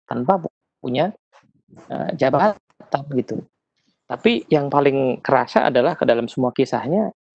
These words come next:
eh, kisah tentang kepemimpinan diri semua gitu. Itu kan menarik ya. Tadi waktu saya cerita soal Leader in Me yang empat ribu sekian sekolah pakai sistemnya, itu cuman bermula dari satu sekolah di Carolina Utara.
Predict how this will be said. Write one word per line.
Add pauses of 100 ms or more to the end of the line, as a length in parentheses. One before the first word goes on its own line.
(140)
eh,
kisah
tentang
kepemimpinan
diri
semua
gitu. (560)
Itu
kan
menarik
ya. (440)
Tadi
waktu
saya
cerita
soal
Leader
in
Me
yang
empat
ribu
sekian
sekolah
pakai
sistemnya, (240)
itu (120)
cuman
bermula
dari
satu
sekolah
di
Carolina
Utara.